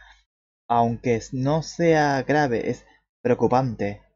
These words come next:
Están ocurriendo cosas raras desde que llegó cierta persona. Shh, debo pedirle disculpas.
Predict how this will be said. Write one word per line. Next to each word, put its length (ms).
Están 380
ocurriendo 580
cosas 320
raras 300
desde 240
que 220
llegó 420
cierta 440
persona. 640
Shh, 300
debo 260
pedirle 380
disculpas. 840